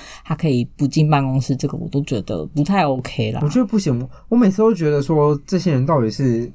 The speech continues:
Speaker 2: 经历了什么样的成长背景，
Speaker 1: 才要去做这些行为，
Speaker 2: 才会觉得这样是合理的。
Speaker 1: 嗯。
Speaker 2: 就是三观不正欸。
Speaker 1: 可是我觉得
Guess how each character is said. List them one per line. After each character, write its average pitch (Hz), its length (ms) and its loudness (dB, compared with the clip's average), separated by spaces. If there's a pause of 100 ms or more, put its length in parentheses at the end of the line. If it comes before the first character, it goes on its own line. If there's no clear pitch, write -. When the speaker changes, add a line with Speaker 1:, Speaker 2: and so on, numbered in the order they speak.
Speaker 2:
经 139 260 0
历 139 160 2
了 110 80 2
什 110 160 -4
么 117 80 0
样 135 100 2
的 104 200 0
成 110 240 -6
长 104 180 -2
背 104 220 -2
景， 80 280 -6 (300)
Speaker 1:
才 175 140 -2
要 160 160 2
去 170 180 0
做 165 180 -2
这 143 120 0
些 131 120 0
行 147 240 -4 (120)
为， - 280 -10
Speaker 2:
才 180 160 2
会 240 140 4
觉 180 140 -2
得 143 80 0
这 165 100 -2
样 147 140 0
是 156 40 0
合 147 300 -2
理 - 200 -4
的。 - 140 -14 (460)
Speaker 1:
嗯。 147 1400 2
Speaker 2:
就 254 140 -4
是 277 120 0
三 226 240 0
观 214 220 2
不 139 140 -2
正 123 420 -4
欸。 104 100 -10 (300)
Speaker 1:
可 196 160 -4
是 269 100 -4
我 302 80 -2
觉 180 140 -4
得 165 340 0